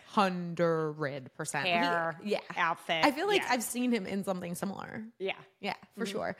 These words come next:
Speaker 1: Okay, so we meet Glenn, and as Julia previously lamented, she wasn't sure that Glenn really wanted to get married, but to her surprise, he arrives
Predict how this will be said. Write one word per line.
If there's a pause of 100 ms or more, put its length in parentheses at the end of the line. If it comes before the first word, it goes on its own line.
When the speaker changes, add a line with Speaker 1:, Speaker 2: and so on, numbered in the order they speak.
Speaker 1:
Okay,
so
we
meet
Glenn,
and (600)
as
Julia
previously
lamented,
she
wasn't
sure
that
Glenn
really
wanted
to
get
married, (300)
but
to
her
surprise, (260)
he
arrives